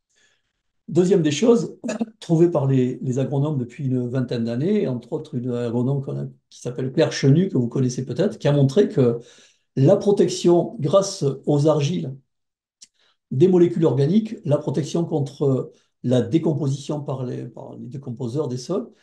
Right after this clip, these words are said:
est aussi un gage de, de, de, comment dire, de stockage à long terme de, de carbone dans les sols.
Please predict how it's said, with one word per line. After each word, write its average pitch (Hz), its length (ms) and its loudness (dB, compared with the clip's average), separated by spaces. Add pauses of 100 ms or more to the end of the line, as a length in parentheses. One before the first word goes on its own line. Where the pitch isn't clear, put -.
(260)
est 190 220 0
aussi 190 500 -4
un 143 140 -4
gage 151 420 -2
de, 131 320 -2 (140)
de, 131 580 -8
de, 120 480 -12
comment 127 140 -8
dire, 117 200 -10 (260)
de 139 80 4
stockage 196 380 4
à 160 40 4
long 139 160 4
terme 165 400 0 (580)
de, 135 840 2 (1120)
de 135 140 2
carbone 147 320 2
dans 131 140 4
les 135 60 0
sols. 131 280 -8